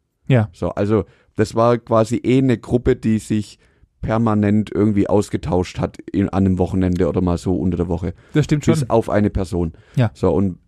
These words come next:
Speaker 2: das hat Spaß gemacht, das hat uns gut getan, auch mal wieder rauszukommen.
Speaker 1: Ja, auf
Speaker 2: Ähm,
Speaker 1: jeden Fall.
Speaker 2: ja, war einfach gut und das ist ja auch wichtig.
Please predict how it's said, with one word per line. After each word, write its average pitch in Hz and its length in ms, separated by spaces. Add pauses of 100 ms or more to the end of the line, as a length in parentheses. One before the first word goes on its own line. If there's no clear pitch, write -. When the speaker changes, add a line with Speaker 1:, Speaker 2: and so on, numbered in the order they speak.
(220)
Speaker 2:
das 107 160
hat 110 140
Spaß 143 340
gemacht, 131 320
das - 120
hat 101 160
uns - 220
gut 160 220
getan, 120 320
auch 107 80
mal 104 140
wieder 98 120
rauszukommen. 120 800
Speaker 1:
Ja, 135 180 (180)
auf 101 200
Speaker 2:
Ähm, 101 80
Speaker 1:
jeden 98 120
Fall. 117 120 (800)
Speaker 2:
ja, 117 260
war 104 140
einfach 127 440 (320)
gut 143 260
und 107 140
das 104 120
ist 107 140
ja - 80
auch 107 240
wichtig. 123 400